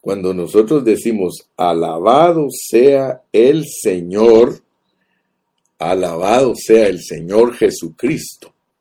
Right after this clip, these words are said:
ahí estás abarcando toda la vida del Señor,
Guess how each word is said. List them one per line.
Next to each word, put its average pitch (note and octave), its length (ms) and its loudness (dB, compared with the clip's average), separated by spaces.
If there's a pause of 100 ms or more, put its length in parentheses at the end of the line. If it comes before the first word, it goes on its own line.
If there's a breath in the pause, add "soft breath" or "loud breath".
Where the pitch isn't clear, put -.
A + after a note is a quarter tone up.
(800)
ahí F2 320 -4
estás G2 380 -6
abarcando E2+ 840 -8 (100)
toda B2 760 2
la E2+ 180 -12
vida F#2 360 -8
del D#2+ 200 -12
Señor, E2 520 -16